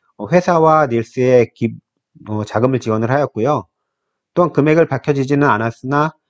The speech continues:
임상에 들어간 돈 대부분을, 어, 아미릭스는 지원받아서 임상을 진행했습니다. 아무래도 회사가 지급한 돈이 거의 없다시피 해서 신약 개발 성공 시에는 지원 금액의 백오십 프로를 갚는다는 조건을 달기는 했습니다.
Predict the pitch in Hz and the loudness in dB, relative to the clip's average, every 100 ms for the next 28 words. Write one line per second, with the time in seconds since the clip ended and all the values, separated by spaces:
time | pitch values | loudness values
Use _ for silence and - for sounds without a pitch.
0 | _ 113 123 160 165 156 131 135 135 127 | _ -6 -2 0 0 0 0 0 0 -4
1 | 127 113 127 127 123 135 117 98 _ _ | -4 -4 -2 0 0 2 2 -2 _ _
2 | _ - 98 104 113 139 139 139 135 - | _ -10 -2 0 2 0 -2 -4 -6 -2
3 | 123 127 120 117 113 98 117 110 101 107 | 0 2 0 0 -4 -6 -6 -6 -6 -8
4 | 151 131 92 82 76 _ _ _ _ _ | -8 -8 -10 -12 -18 _ _ _ _ _
5 | _ _ _ 110 131 160 165 180 190 180 | _ _ _ 0 2 2 2 0 2 0
6 | 165 143 151 147 139 139 - 127 120 - | -2 -6 -6 -2 -2 -2 -4 0 0 0
7 | 135 - _ 131 113 165 139 85 _ _ | -6 -8 _ -4 0 0 -2 -4 _ _
8 | _ - 180 175 - 127 135 160 156 143 | _ -4 0 0 0 0 0 -2 -6 -4
9 | 139 131 131 131 - 123 123 120 120 120 | -2 0 0 0 -2 0 0 0 0 0
10 | 120 104 110 107 - 123 117 104 113 113 | -2 -4 -4 -6 -6 -4 -4 -4 -6 -4
11 | 113 104 92 - 117 113 98 98 104 113 | -6 -6 -10 -4 -2 -2 -4 -8 -8 -8
12 | 131 - 110 85 80 73 | -8 -8 -10 -10 -12 -14